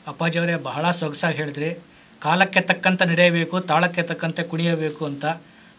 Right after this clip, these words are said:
ಆ, ಬಹಳ ಉಪಯುಕ್ತವಾಗಿದೆ ನಿಮ್ಮ ಈ ಮಾಹಿತಿ. ಆ, ಇದೇ ಪ್ರಶ್ನೆ ನಮ್ಮ ಪಾದ್ರಿಯವರಿಗೆ ಕೇಳ್ತಾ ಇದ್ದೀನಿ. ಈ ಗಡಿ ವಿವಾದ ಸಮಸ್ಯೆ ಬಹಳ ದೊಡ್ಡ ಸಮಸ್ಯೆ.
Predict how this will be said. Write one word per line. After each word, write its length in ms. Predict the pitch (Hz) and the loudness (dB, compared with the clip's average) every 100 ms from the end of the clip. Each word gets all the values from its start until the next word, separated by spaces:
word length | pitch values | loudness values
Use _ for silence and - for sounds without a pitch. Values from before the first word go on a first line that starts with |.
| - | -10
ಆ, 280 | 139 139 131 | -8 -6 -8
ಬಹಳ 340 | 127 135 165 | -6 -2 2
ಉಪಯುಕ್ತವಾಗಿದೆ 720 | 175 170 165 - 151 147 143 143 | 2 0 -6 -6 -6 -4 -6 -6
ನಿಮ್ಮ 220 | 143 135 | -6 -8
ಈ 120 | 131 | -12
ಮಾಹಿತಿ. 520 | 131 131 139 143 151 - - - - | -10 -10 -8 -10 -10 -12 -20 -16 -8
ಆ, 200 | 143 143 | -6 -4
ಇದೇ 280 | 147 175 214 | 0 4 4
ಪ್ರಶ್ನೆ 320 | 190 175 185 | 4 2 2
ನಮ್ಮ 200 | 165 151 | 0 -2
ಪಾದ್ರಿಯವರಿಗೆ 580 | - 160 170 170 165 156 | 2 2 2 0 0 -4
ಕೇಳ್ತಾ 360 | 151 143 143 | -6 -8 -8
ಇದ್ದೀನಿ. 320 | 135 135 151 - - - - | -8 -6 -8 -10 -20 -20 -6
ಈ 120 | 165 160 | -2 0
ಗಡಿ 280 | 165 185 | 6 6
ವಿವಾದ 300 | 226 220 214 | 8 8 6
ಸಮಸ್ಯೆ 600 | 202 - 175 180 - 190 | 6 2 2 0 0 0
ಬಹಳ 400 | 185 139 135 175 | 0 -2 0 2
ದೊಡ್ಡ 280 | 180 147 147 | 0 -2 -2
ಸಮಸ್ಯೆ. 600 | 156 147 147 143 143 143 | -2 -2 -4 -4 -6 -10